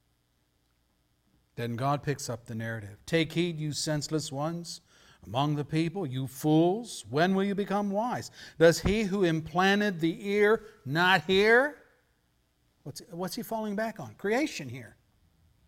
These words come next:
He who created the ear, doesn't,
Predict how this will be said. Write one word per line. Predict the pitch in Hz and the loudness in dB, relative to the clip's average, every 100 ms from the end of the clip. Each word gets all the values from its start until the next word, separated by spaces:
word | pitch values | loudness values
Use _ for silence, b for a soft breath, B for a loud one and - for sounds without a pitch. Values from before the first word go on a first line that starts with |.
| _ _ _ _ _ _ _ | _ _ _ _ _ _ _
He | - 247 277 | 0 6 6
who | 285 | 6
created | - - 254 277 285 285 | 2 -6 2 4 4 2
the | 269 | 0
ear, | 269 277 208 | 4 6 6
doesn't, | 147 214 247 | 8 4 4